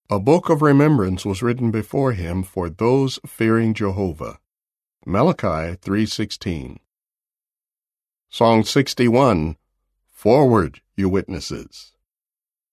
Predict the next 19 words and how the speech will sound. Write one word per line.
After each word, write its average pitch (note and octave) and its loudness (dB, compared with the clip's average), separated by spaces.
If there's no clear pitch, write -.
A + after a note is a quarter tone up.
Preview. G2+ 0
This C#3+ 2
article A#2+ 2
presents A#2 2
an B2 0
adjustment A#2+ 0
in F#2+ 0
our G#2 0
understanding A2+ 0
of F#2+ -2
Jesus' A#2+ -2
words E2 -6
recorded D3 4
at G#2 2
John A2+ 4
five C#3+ 2
twenty-eight B2+ -2
and G#2+ -4
twenty-nine G2 -2